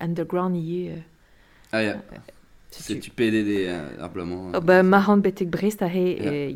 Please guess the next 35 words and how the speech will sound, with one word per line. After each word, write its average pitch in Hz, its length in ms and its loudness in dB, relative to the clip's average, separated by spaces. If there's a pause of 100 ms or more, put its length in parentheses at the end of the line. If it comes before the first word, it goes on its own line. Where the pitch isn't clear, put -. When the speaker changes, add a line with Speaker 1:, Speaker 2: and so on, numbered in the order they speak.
Speaker 1:
yen 156 160 -2
da 147 100 0
welet 139 320 -8
an 156 40 -10
diskouezhet 156 420 -10 (100)
hag - 100 -18
se. - 180 -16
Speaker 2:
Ah, 98 140 -2
ya, 90 160 2 (120)
Speaker 1:
Mm. 143 140 -14 (120)
Speaker 2:
dreiz. - 340 -4 (280)
Ya, 98 160 4
ya, 95 200 2
c'est - 140 -10
Speaker 1:
Traoù 269 160 8
all 269 160 8
da 254 140 8
c'hout 285 160 6
diwar 254 320 4
ben 247 180 6
el 247 140 6
maout, 294 340 4
euh, 226 480 4
er 220 160 0
zunioù 226 320 4
a 220 100 4
zeu, 220 140 0 (320)
er 247 160 0
michoù 240 320 0
a 254 80 0
zeu ? 262 180 -6 (480)
Speaker 2:
Eh 104 100 6
ben, 90 180 6
a-hed, 104 720 12
euh, 101 920 8